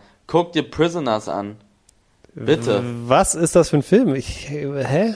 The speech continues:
Speaker 2: Nee, kenn ich gar nicht. Also spielt da irgendwer
Speaker 1: Es
Speaker 2: mit, den man kennt, oder?
Speaker 1: Ja, Jake Gyllenhaal spielt da mit. Da spielt der Typ, Hugh Jackman spielt da mit. Ähm, das ist,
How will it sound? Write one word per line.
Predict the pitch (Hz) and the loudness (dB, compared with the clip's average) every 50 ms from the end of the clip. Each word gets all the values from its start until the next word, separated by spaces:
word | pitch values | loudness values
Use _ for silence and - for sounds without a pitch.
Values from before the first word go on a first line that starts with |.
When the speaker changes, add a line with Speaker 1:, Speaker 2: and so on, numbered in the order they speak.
| - - | -4 0
Speaker 2:
Nee, | 131 123 123 120 123 120 | 2 2 4 2 2 0
kenn | - - 190 | 0 -2 -2
ich | 190 - | -2 -2
gar | - 135 | -4 -4
nicht. | 131 131 | -2 0
Also | 123 120 117 117 127 131 | 0 2 2 4 2 2
spielt | - - - - 127 123 | 0 0 0 0 2 4
da | 127 | 4
irgendwer | 123 120 120 117 113 | 2 4 2 2 4
Speaker 1:
Es | 110 | 4
Speaker 2:
mit, | 135 - - | 4 2 2
den | - 131 | 2 2
man | 123 117 | 2 2
kennt, | - - 147 175 208 208 185 - | 2 2 2 2 2 0 -2 -2
oder? | 135 123 120 120 120 123 - _ _ _ - - _ _ - 67 67 | 2 4 4 4 2 0 -4 _ _ _ -20 -20 _ _ -16 -10 -4
Speaker 1:
Ja, | 92 104 101 98 95 92 95 110 135 147 | -2 0 2 4 4 4 6 6 4 4
Jake | 143 107 117 113 120 117 | 2 2 2 2 2 2
Gyllenhaal | 120 123 120 123 147 160 156 160 170 175 175 | 0 0 0 0 0 2 2 2 2 2 0
spielt | 175 - 165 170 160 | -2 -4 -6 -4 -2
da | 175 170 | -2 0
mit. | 170 185 196 180 - 151 | 0 -2 -4 -4 -2 -2
Da | 131 123 | -2 -2
spielt | - - 135 135 117 117 | -2 -4 -6 -6 -4 -2
der | 131 123 120 | -2 -4 -2
Typ, | - 139 131 123 | -4 -6 -6 -4
Hugh | 120 127 123 117 | -4 -4 -4 -4
Jackman | 120 110 120 127 - 175 175 175 170 | -2 -2 -2 -2 -2 -4 -8 -6 -6
spielt | - - 170 165 | -6 -4 -4 -4
da | 175 170 | -4 -4
mit. | 170 180 196 - - _ - - - - - - - - | -6 -6 -6 -8 -12 _ -20 -20 -20 -20 -20 -20 -12 -4
Ähm, | - 117 123 123 123 123 123 120 117 117 113 104 | 0 2 2 2 2 0 -4 -4 -4 -4 -6 -6
das | 90 104 101 98 | -8 -10 -12 -12
ist, | 95 92 - - | -14 -18 -20 -20